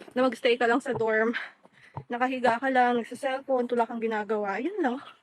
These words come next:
Nakakapagod din yung ganun. Kumbaga, kailangan din natin mag-exercise, chares. So guys, nandito na tayo sa libingan ni Chiang Kai. Actually, hindi naman to totally na libingan talaga niya.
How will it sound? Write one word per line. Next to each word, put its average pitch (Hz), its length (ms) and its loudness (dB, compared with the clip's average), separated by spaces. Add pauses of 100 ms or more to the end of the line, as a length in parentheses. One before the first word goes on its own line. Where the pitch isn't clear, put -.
(240)
Nakakapagod 269 560 -4
din 226 240 -4
yung 214 80 -8
ganun. 214 240 -6 (160)
Kumbaga, 269 320 2 (320)
kailangan 269 320 2
din 262 160 2
natin 254 160 0
mag-exercise, 233 880 -2
chares. 214 560 -8 (3000)
So 277 240 -4
guys, 254 320 6
nandito 277 320 0
na 262 160 2
tayo 247 240 2
sa 262 80 -4
libingan 240 560 -2
ni 226 160 -4
Chiang 233 320 -4
Kai. 220 640 -4 (240)
Actually, 311 320 -2
hindi 311 160 -2
naman 294 240 0
to 262 160 0
totally 247 480 2
na 240 80 -2
libingan 226 400 -6
talaga 214 240 -4
niya. 196 320 -10